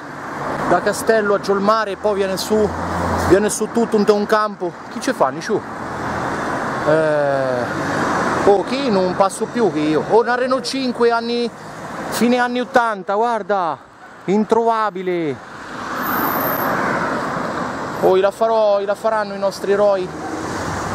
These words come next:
Andavo oltre. Ecco il Case prepara per Baia.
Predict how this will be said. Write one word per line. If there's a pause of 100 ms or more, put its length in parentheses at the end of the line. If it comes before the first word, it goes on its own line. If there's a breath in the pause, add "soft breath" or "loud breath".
Andavo
oltre. (3000)
Ecco
il
Case
prepara
per
Baia.